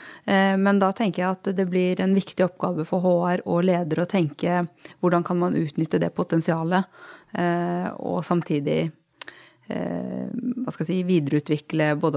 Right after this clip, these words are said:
organisasjonen og medarbeiderne sine. Eh, et eksempel på det er jo kanskje rekrutteringsprosessen, da. Jeg tror at i fremtiden så vil, eh, vil nok ikke medarbeideren møte kanskje en menneskelig ressurs før det er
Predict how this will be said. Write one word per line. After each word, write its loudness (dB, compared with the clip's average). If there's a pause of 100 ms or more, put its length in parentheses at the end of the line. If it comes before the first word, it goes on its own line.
organisasjonen 0
og 2
medarbeiderne 0
sine. 0 (520)
Eh, 0 (720)
et -2
eksempel 0
på 0
det 6
er 4
jo -2
kanskje -4
rekrutteringsprosessen, -2
da. 6
Jeg 2
tror 4
at 2
i 2
fremtiden 0
så 4
vil, 4
eh, 2 (680)
vil 4
nok 2
ikke 2
medarbeideren 2
møte 2
kanskje 0
en 2
menneskelig 0
ressurs -2
før 2
det 2
er 0